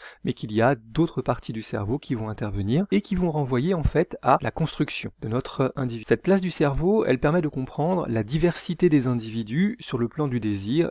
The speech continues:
et du plaisir. Tous les humains ne sont pas attirés et excités sexuellement par les mêmes choses. C'est aussi le fruit de leur histoire personnelle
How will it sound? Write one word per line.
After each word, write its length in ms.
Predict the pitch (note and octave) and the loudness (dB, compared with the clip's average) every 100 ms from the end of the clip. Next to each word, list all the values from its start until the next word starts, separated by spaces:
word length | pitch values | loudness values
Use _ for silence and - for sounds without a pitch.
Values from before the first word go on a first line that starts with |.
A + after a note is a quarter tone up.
| - | 2
et 80 | D#3+ | 2
du 140 | C#3+ C#3+ | 2 -2
plaisir. 540 | B2+ B2+ G2+ G#2 - | -2 -2 -4 -8 -6
Tous 120 | - F3+ | 0 2
les 200 | D3 C3 | 2 0
humains 280 | A#2 C3 | -2 0
ne 100 | E3+ | -2
sont 220 | C#3+ C3 A#2 | -4 -4 -4
pas 260 | A2 A#2+ | -4 -4
attirés 600 | - C#3+ - C#3 A#2 D3+ | -2 -2 -2 -2 2 2
et 320 | G3 - C#3+ D3+ | 2 2 0 0
excités 420 | - - - D3+ | -6 -6 0 0
sexuellement 680 | - C3 - A#2+ G#2+ A#2 | 0 -8 -4 -2 0 0
par 160 | D#3+ D3+ | 2 2
les 120 | C#3+ | 2
mêmes 180 | B2 A#2+ | 0 -2
choses. 380 | - C3+ - - _ _ - | -4 -8 -12 -16 _ _ -10
C'est 220 | - C3 | -4 -2
aussi 220 | C3 - | -2 0
le 120 | A#2 | 2
fruit 260 | A#2+ - F3+ | 2 0 2
de 60 | B2 | 4
leur 220 | G#2+ G#2 | 4 0
histoire 400 | D#3 - - D#3 | -4 -4 0 0
personnelle 680 | - C3+ - B2 A#2 D#3 | 0 -2 0 0 2 2